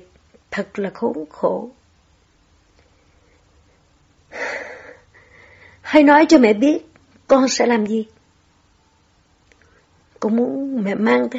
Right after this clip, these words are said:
xuống mồ những ý nghĩ gì? Phải chăng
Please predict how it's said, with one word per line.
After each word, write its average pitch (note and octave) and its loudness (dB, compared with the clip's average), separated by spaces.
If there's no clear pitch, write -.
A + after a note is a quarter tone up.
xuống C#4 0
mồ G3 -2
những F#3 -8
ý B3 -8
nghĩ A3 -2
gì? F#3+ -10
Phải A3 -2
chăng A3 -2